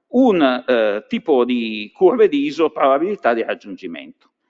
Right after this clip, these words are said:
così come nel secondo, come nel secondo caso dove si individuano delle direzioni di caduta.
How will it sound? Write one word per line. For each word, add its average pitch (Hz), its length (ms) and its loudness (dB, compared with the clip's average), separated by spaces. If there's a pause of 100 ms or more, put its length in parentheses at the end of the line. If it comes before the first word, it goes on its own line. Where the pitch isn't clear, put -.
(580)
così 165 340 -2
come 160 280 2
nel 120 160 -2
secondo, 104 720 -8
come 120 180 -6
nel 101 120 -10
secondo 165 440 -4
caso 120 320 -2
dove 110 240 -4
si - 140 -8
individuano 120 520 -2
delle 104 280 -6
direzioni 101 680 -10
di 90 260 -16 (100)
caduta. 87 540 -14